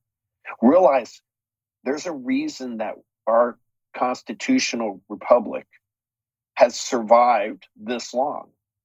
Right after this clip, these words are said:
It's because we have the Constitution, we have the Bill of Rights, we have the Declaration of Independence. Someone asked me the other day if I thought we were becoming Rome. And I said, "No, I don't."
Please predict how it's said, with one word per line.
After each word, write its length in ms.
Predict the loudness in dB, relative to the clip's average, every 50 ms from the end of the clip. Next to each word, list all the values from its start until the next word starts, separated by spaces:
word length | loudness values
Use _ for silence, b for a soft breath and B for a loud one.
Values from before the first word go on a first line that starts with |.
| _ _ -8
It's 180 | -8 -8 -4
because 540 | -6 -6 -6 -4 0 2 2 2 2 -2 -8
we 120 | -10 -6 -2
have 200 | -2 -2 -2 -4
the 80 | -10
Constitution, 840 | -10 -8 -8 -8 -8 -12 -16 -18 -12 -10 -8 -8 -8 -8 -10 -10 -10
we 100 | -8 0
have 220 | 0 0 0 0
the 60 | -4 -6
Bill 260 | -2 -2 -2 0 0
of 60 | 0
Rights, 320 | 0 0 0 0 -2 -2
we 80 | 2 2
have 100 | 2 2
the 80 | 0 0
Declaration 840 | 0 0 0 0 -2 -6 -6 -2 -2 -2 0 -2 -4 -4 -6 -10
of 100 | -10 -10
Independence. 800 | -10 -10 -10 -14 -16 _ -6 -6 -6 -6 -10 -16 _ -20 -20 -20 -20 _ _ _ _ _ _ _ _ _ _ _ _ _ _ _ _
Someone 300 | 0 2 2 2 2 2
asked 220 | 0 -2 -4 -6
me 80 | -6 -4
the 100 | -4 -4
other 160 | -4 -4 -6
day 280 | -6 -6 -8 -8 -8 -10
if 80 | -12 -16 _ _ _ -8 -4
I 100 | -4 -4
thought 280 | 0 _ 2 2 2 0
we 120 | -4 -10
were 120 | -10 -12 -12
becoming 600 | -12 -14 -14 -10 -10 -10 -8 -8 -10 -12 -10 -8
Rome. 340 | -6 -6 -6 -6 -8 -12 -18 -20 -20 _ _ _
And 160 | -2 0 2 2
I 80 | 2
said, 320 | 0 2 2 2 2 0 -4 _ _ _ _ _ _ _ _ _ _ -6
"No, 420 | -2 0 2 4 2 2 0 -4 -10 -18 _ _ _ _ _ _ -4
I 100 | -4 0
don't." 360 | 2 2 4 4 2 0 -2